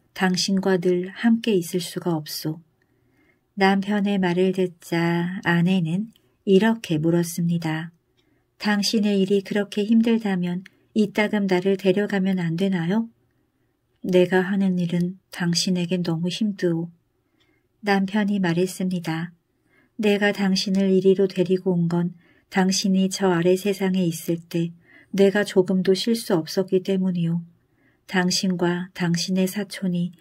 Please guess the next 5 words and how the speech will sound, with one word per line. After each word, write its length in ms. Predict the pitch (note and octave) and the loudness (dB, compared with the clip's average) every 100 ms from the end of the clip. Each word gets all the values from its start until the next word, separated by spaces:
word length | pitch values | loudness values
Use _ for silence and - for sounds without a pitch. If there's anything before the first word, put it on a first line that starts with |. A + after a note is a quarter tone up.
| - - - | -20 -20 0
끊임없이 680 | B3+ A#3 A3+ G#3+ G3+ - F#3+ | 4 6 6 4 -2 -4 -2
나를 280 | F3 F3+ | 2 2
쳐다보며 720 | F3+ A3+ A3+ G3+ F#3+ F3 F3 F3+ | 0 -2 -4 -4 -2 -2 -4 -4
졸라대지 580 | - F3+ G3+ F#3+ F#3 | 0 0 2 0 0
않았소. 560 | F3 D#3+ E3+ - E3 | -2 -2 -6 -6 -6